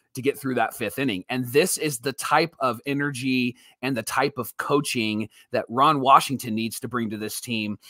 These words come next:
and Barry Enright needs to bring to this pitching staff. They need to give these guys a shot. Let's see what they can do. Let's see if they can figure it out. And, and these pitchers need to trust the coaching staff. And quite honestly, they haven't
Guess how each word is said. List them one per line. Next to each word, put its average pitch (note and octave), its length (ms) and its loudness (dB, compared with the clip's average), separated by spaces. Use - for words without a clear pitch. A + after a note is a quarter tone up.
and C#3 180 0
Barry A#2 340 0
Enright A#2+ 340 2
needs A2+ 220 -4
to B2+ 60 -10
bring A2+ 200 -4
to G2+ 80 -6
this G2 160 -8
pitching D3+ 320 -4
staff. F#2+ 440 -2
They G3 160 4
need A3 160 4
to G3 80 -2
give F3+ 220 4
these G3 180 -2
guys F3+ 300 8
a D#3+ 40 -2
shot. E3 480 2
Let's E3+ 200 0
see F#3 100 2
what F#3+ 160 2
they F#3 140 0
can E3 120 -2
do. E3 240 -2
Let's - 200 0
see C3+ 180 -2
if E3 120 -4
they F3+ 100 0
can F3 160 -4
figure D#3+ 360 0
it C3 60 2
out. D#3 280 4
And, E3 300 0
and F3+ 260 0
these F#3+ 220 -2
pitchers B3+ 340 -2
need A#3+ 160 2
to B3 80 -6
trust - 400 4
the B3 80 -6
coaching A#3 380 2
staff. F#2 420 -4
And D#3 80 -10
quite G#3+ 160 8
honestly, A#3 340 4
they G#3 120 4
haven't G#3 320 6